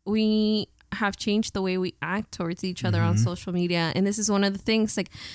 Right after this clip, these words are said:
Speaker 1: maybe, like, in real life, if you saw, you know, you knew the girl, you're not gonna repost it, but because you don't know her, you just see it on Instagram. She's not really, like, a real person to you. So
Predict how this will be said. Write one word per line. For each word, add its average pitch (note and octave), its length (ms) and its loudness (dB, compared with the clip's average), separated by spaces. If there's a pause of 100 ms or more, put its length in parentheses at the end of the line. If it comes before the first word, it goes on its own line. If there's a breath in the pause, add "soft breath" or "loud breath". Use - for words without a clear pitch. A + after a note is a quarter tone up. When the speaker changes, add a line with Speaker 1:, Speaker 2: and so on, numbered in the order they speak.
(280 loud breath)
Speaker 1:
maybe, B3 520 4
like, G3+ 280 0
in G3 280 2
real G3 320 2
life, B3 600 0 (100)
if G3 420 0
you F3 420 0
saw, F3 640 0 (180)
you G#3+ 140 2
know, F3+ 380 0 (460)
you G#3 280 2
knew G3+ 160 6
the F#3 120 2
girl, F#3+ 320 2
you're E3+ 120 2
not F3 160 2
gonna E3+ 140 2
repost E3+ 560 -2
it, D#3+ 120 0
but F3+ 140 0
because G3+ 320 -2
you G#3+ 80 4
don't G3+ 200 2
know F#3 180 2
her, C4 320 -4
you G#3 160 0
just G3+ 200 0
see F#3 200 0
it F3 80 2
on E3+ 300 2
Instagram. G3 680 2
She's G3 220 -4
not F3 180 2
really, F3 300 0
like, D3+ 200 -2
a E3+ 140 0
real F3 260 0
person F3+ 500 -2
to G3+ 120 -4
you. F#3 300 2
So E3 380 -2